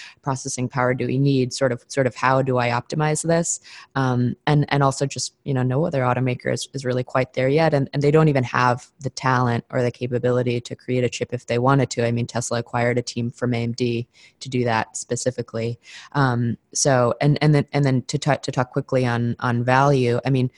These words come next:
we think that the autonomous driving space should be valued at two trillion dollars in the equity markets today, and it, it's really just not accounted for. I mean, we're just seeing, um, sell-side analysts sort of put valuations on, on these companies, and,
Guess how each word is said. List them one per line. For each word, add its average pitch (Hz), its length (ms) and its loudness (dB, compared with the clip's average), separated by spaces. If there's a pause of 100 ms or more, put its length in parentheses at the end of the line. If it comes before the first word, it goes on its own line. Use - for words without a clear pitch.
(140)
we 165 80 2
think 190 200 6
that 143 180 0
the 120 280 0 (160)
autonomous 131 540 0
driving 123 420 0
space 147 320 -2
should - 280 -4
be 131 100 0
valued 123 360 0
at - 180 -4
two 143 140 -4
trillion 123 380 -2
dollars 117 520 -2
in 127 100 -4
the 113 60 -2
equity 120 300 -6
markets 120 380 -6
today, 127 480 -4 (100)
and 131 140 -2
it, 123 140 -6
it's 151 160 -4
really 151 260 4
just 127 200 -6
not 113 220 -2
accounted 117 380 -4
for. 123 140 -2
I 120 40 0
mean, 127 140 0
we're 143 120 2
just 135 460 0
seeing, 120 520 -2 (460)
um, 123 240 0
sell-side 120 400 0
analysts 117 340 -2
sort 120 140 -4
of 113 120 -8
put - 220 -6
valuations 120 880 -2
on, 120 180 -4
on 117 160 -4
these 120 180 -6
companies, 147 540 0
and, 117 260 -2